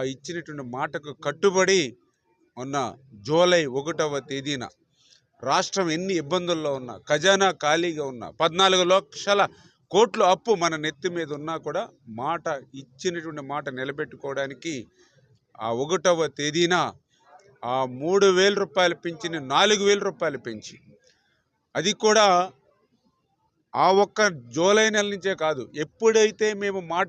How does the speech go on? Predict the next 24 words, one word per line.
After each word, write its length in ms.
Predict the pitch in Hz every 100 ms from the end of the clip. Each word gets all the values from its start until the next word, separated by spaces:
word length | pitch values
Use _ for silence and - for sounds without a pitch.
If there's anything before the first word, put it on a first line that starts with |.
| 196
ఇచ్చామో, 400 | 156 180 170 202 254 _ _ _ _ _ _ _
ఏప్రిల్, 640 | 127 190 226 - 214 220 247 - _ _ -
మే, 300 | 131 156 196 233 240 143 113
జూన్ 260 | 208 196 139 131
మూడు 220 | 156 208 208
నెలల 300 | 202 196 190 175 160
బకాయి 420 | 165 185 185 175 156
మూడు 200 | 160 185 185
వేలు 200 | 190 220 233
ప్లస్ 220 | 202 208 - 156
నాలుగు 280 | 156 190 175 170
వేలు, 180 | 175 220 147 143
ఏడు 160 | 185 185
వేల 120 | 175 180
రూపాయలు 360 | 165 175 180 190 139 _ _ _ _ -
మొన్న 180 | 143 151 131
జూలై 300 | 139 165 165 135 -
ఒకటవ 360 | 139 156 151 147 143
తేదీన 320 | 139 139 156 135 113 _ _ 120
ఆ 40 | 127
వృద్ధులకి, 480 | 135 135 156 151 160 131
వితంతులకి 540 | 127 147 143 143 139 147 123
అందజేసినటువంటి 800 | 127 123 127 - 120 - 107 -
పరిస్థితి. 320 | 101 - _